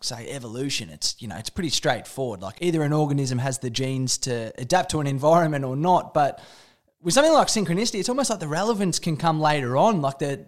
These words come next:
or the realisation of the relevance can come later on. Like, you know, it might point us in a certain direction that we kinda go, "Hold on, what, what's going on here?" But it's only, you know, when we're a little way further down the track that we actually realise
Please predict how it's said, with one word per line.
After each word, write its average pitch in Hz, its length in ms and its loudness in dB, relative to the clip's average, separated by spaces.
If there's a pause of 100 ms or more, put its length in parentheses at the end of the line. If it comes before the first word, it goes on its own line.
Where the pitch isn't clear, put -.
(140)
or 135 120 -8
the 123 120 -6
realisation 170 760 4
of 160 140 2
the 147 80 0
relevance 123 480 0
can 127 160 -6
come 120 240 -6
later 110 320 -4
on. 98 160 -6
Like, - 240 -14 (320)
you 113 80 -20
know, 107 120 -12
it 160 100 -8
might 156 340 0 (320)
point 196 220 0
us 170 120 -2
in 175 60 -4
a 160 60 -2
certain 156 320 0
direction 160 480 -2
that 120 80 -4
we 123 100 -8
kinda 185 260 -2
go, 123 200 0
"Hold 233 240 6
on, 139 200 4
what, - 320 -10
what's - 220 -12
going 185 320 2
on 240 200 4
here?" 220 360 0
But - 260 -4 (260)
it's - 160 -6
only, 196 460 -2 (160)
you 135 100 -12
know, 123 140 -4
when 180 160 -2
we're 156 80 0
a 151 40 2
little 160 220 0
way 139 180 4
further 147 300 -2
down 135 320 -4
the 120 80 -6
track 156 460 -2
that 123 80 -8
we 143 100 -4
actually 147 320 0
realise 156 840 2